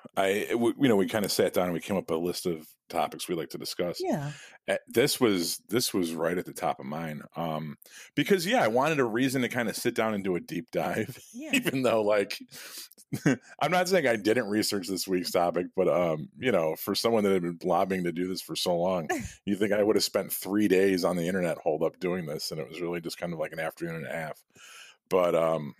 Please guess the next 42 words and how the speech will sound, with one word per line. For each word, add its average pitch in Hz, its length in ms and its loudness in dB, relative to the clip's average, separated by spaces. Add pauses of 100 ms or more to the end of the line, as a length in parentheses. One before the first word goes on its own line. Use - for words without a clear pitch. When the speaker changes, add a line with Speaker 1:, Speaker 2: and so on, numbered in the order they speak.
(140)
Speaker 2:
Well, 480 300 0
'cause 240 140 2
Speaker 1:
yeah. 156 240 4
Speaker 2:
there's - 80 -4
not 185 260 -6
that, 240 320 2
there's 247 240 -4
not 494 180 0
as 214 120 -2
much 208 360 2
to 214 260 2
it 185 120 4
as 165 160 0
people 180 300 -2
think. 170 360 -2
It's, 165 200 -2
it's 220 160 2
actually 294 360 0
pretty 262 480 -2
simple. 190 800 -2
Um, 156 560 0
Speaker 1:
Right. 110 460 0 (220)
Speaker 2:
you 104 180 4
Speaker 1:
Yeah. 95 80 6 (240)
Speaker 2:
know, - 80 -14
so 196 160 2
it's 190 180 -2
not, 262 260 2 (220)
even 349 340 4
though 254 460 4
they, 202 300 4
they, 180 540 4 (280)
they 175 760 2
believe 220 320 4
in 254 60 2
a 220 60 4
lot 196 240 4
of 175 240 -2
different 185 320 0
things, 147 560 2
um, 151 420 0
th-, - 140 -8